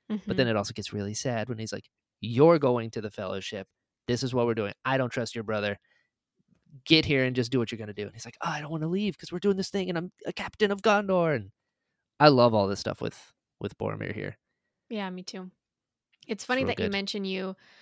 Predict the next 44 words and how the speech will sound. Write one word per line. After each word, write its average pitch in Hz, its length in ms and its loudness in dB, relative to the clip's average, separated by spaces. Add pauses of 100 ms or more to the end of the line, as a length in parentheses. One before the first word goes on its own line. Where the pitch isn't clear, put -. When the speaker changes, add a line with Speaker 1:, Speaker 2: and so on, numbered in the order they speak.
(120)
Speaker 2:
like, 214 240 -4
I, 247 240 6
I 247 160 2
mentioned 254 440 -2
that - 140 0
part 214 200 0
about 190 340 0
Frodo 196 360 0
learns 185 400 -4
Boromir 180 580 -6
is 175 120 -8
dead 190 340 0
because 185 480 -8 (580)
I 247 140 6
had 285 160 4
never 196 300 0
really 180 520 -6
realized 185 580 -6
that, 185 300 -2
and 190 240 -6
somehow 208 440 0
I, 180 120 -2
like, 180 260 -6
missed 196 400 -4
that 180 300 -6
bit, 175 280 -6 (140)
uh, 180 300 -4
in 180 280 -6 (180)
the 196 60 -6
multiple 185 420 -8
times 175 320 -8
I've 175 140 -8
seen 180 200 -8
this 180 180 -10
movie. 180 400 -6 (440)
And 147 480 2
Speaker 1:
Oh. - 140 -18
Speaker 2:
when 208 300 -2
that 190 180 0
happened, 302 460 0
I, 190 140 0
like, 175 280 -6
paused 294 540 0
it, - 220 -10